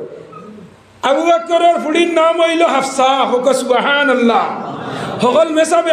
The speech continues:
আবু হইতে পারতা নাই। চার নম্বর হযরত আলী নবীজির কিতা? দামাত। এনরে অকলে চিনই নানি? কারণ আল্লাহ জানাইয়া দিলাইছেন আসাদুল্লাহি ফিল গালিব, আল্লাহর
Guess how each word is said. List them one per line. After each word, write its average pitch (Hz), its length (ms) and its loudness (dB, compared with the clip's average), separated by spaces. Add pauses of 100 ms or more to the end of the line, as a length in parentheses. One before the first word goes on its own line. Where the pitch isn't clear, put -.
আবু 302 180 0
হইতে 294 220 0
পারতা 240 300 0
নাই। 170 120 -2 (2750)
চার 349 200 0 (160)
নম্বর 370 280 2 (100)
হযরত 302 340 0 (100)
আলী 269 240 0 (360)
নবীজির 269 420 0
কিতা? 247 200 0 (920)
দামাত। 220 560 0 (360)
এনরে 330 360 2
অকলে 311 300 0
চিনই 285 360 2
নানি? 294 220 0 (420)
কারণ 294 220 4 (140)
আল্লাহ 320 240 2 (100)
জানাইয়া 330 400 4
দিলাইছেন 330 420 0 (120)
আসাদুল্লাহি 330 960 2
ফিল 294 260 -2
গালিব, 277 380 2 (380)
আল্লাহর 349 380 0